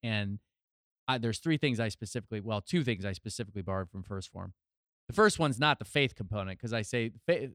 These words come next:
fa-, uh, faithful, loyal, and, and helpful. So faithful is obviously, "I love Jesus and the church," but loyal is, "I got your back," and helpful is, "What do you need?" And I got those both obviously from the culture here at First Form,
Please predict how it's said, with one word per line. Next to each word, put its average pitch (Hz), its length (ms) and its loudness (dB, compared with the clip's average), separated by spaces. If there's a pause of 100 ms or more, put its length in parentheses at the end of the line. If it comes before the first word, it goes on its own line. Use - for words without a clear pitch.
(140)
fa-, 196 220 6 (480)
uh, 127 200 0 (180)
faithful, 196 480 4
loyal, 147 440 6 (300)
and, 120 260 -2
and 110 120 -2
helpful. 92 420 -8 (500)
So 131 60 -2
faithful 147 400 4
is 117 140 0
obviously, 110 440 -4
"I 110 100 -4
love 107 180 0
Jesus 92 320 -6
and 107 80 -6
the 98 40 -2
church," 98 320 -6
but 104 120 -8
loyal 143 380 6
is, 113 260 0
"I 120 80 -4
got 113 220 -2
your 107 80 -4
back," 95 260 -2 (160)
and 101 80 -8
helpful 120 420 0
is, 98 240 -4
"What 113 120 0
do 107 60 0
you 101 80 -4
need?" 90 220 -10 (600)
And 110 80 -2
I 107 80 0
got 107 180 0
those 104 160 -2
both 101 240 -4
obviously 101 420 -6
from 101 180 -10
the 98 60 -8
culture 98 320 -10
here 98 160 -8
at 95 60 -12
First 101 260 -10
Form, 87 220 -10